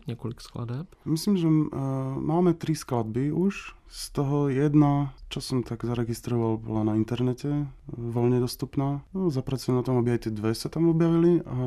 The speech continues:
Speaker 2: mm, ide to takto, no.
Speaker 1: A je to předzvěst budoucího alba, anebo spíš už patříte k těm kapelám, které spíš jednotlivě umísťují skladby na internet a na koncept dlouhohrající desky rezignovali?
Speaker 2: Tak, eh, ja som, eh,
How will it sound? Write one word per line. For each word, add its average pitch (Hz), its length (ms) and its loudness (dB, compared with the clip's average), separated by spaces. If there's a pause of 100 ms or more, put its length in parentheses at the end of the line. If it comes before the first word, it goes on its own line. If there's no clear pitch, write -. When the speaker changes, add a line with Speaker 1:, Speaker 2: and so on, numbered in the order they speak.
(280)
Speaker 2:
mm, - 320 -2
ide 147 160 2
to - 100 -12
takto, - 340 -4
no. 104 200 -2 (260)
Speaker 1:
A 127 60 -4
je 110 120 -2
to 156 140 -8
předzvěst 123 840 -6
budoucího 123 840 -2
alba, 113 360 -2
anebo 127 360 0
spíš - 320 -6
už 120 140 -2
patříte 110 480 -4
k 117 60 -8
těm 123 200 -2
kapelám, 113 460 -2
které 113 280 -4
spíš 110 320 -6
jednotlivě 113 560 -2
umísťují 117 500 0
skladby 113 400 -4
na 113 100 -2
internet 113 580 -4
a 110 160 -2 (420)
na 104 220 -2 (200)
koncept 117 680 -2 (220)
dlouhohrající 113 1040 0
desky 113 360 -4
rezignovali? 110 760 -4 (180)
Speaker 2:
Tak, 139 260 -6
eh, 135 260 0
ja 143 80 -2
som, 139 260 -2 (220)
eh, 123 380 0